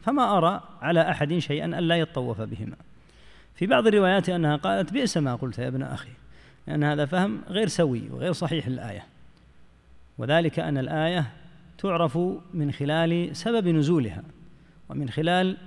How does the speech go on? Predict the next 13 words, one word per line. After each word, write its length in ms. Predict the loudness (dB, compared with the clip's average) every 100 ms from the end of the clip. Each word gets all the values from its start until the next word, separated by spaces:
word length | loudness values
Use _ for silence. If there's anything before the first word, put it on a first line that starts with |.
| -20 -12 -6
الأصل 500 | 0 0 0 -4 -4
الذي 280 | -4 -2 0
بعث 300 | 0 0 0
على 180 | 0 0
السؤال 420 | -2 -2 0 2
عنها. 320 | 2 0 -6 -12 -20 -20 -20 -20
فقد 200 | -6 -2
كانت 360 | 2 4 4 2
الأنصار 580 | 2 0 0 2 0 -2 -12 -20 -20 -6
في 100 | -2
الجاهلية 640 | 2 2 2 0 -2 -4 -8 -18 -20 -10 0
تهل 580 | 4 4 4 4 2 -4 -14 -10
لطاغية 1600 | -2 0 0 -4 -10 -18 -20 -20 0 4 4 6 4 2 0 -2